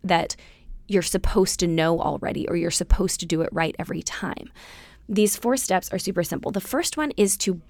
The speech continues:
give your brain compliments. So Imagine your brain, this muscle, as separate from yourself. Give your brain compliments. "You're doing a really good job. Thank you for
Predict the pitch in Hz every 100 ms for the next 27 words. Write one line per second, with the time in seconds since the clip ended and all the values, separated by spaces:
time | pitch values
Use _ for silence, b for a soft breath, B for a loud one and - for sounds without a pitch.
0 | - 233 262 269 196 190 190 175 180 170
1 | 170 170 180 - - - 165 147 - -
2 | 85 - - - B B B B B -
3 | 190 175 - B B - - 196 202 214
4 | 269 294 254 208 180 190 170 160 208 196
5 | 196 196 185 - 170 - 175 - - 226
6 | 262 - - 185 180 180 - 180 175 165
7 | 160 - - - - - b b b b
8 | b b - 185 226 359 - 359 294 214
9 | 208 214 220 226 - - 247 285 220 175
10 | - - b b b 226 214 208 262 320
11 | 294 220 185 196 214 220 208 190 - 190
12 | 226 - - - b b b b b _
13 | - - _ - - 285 381 - 190 196
14 | - 202 202 208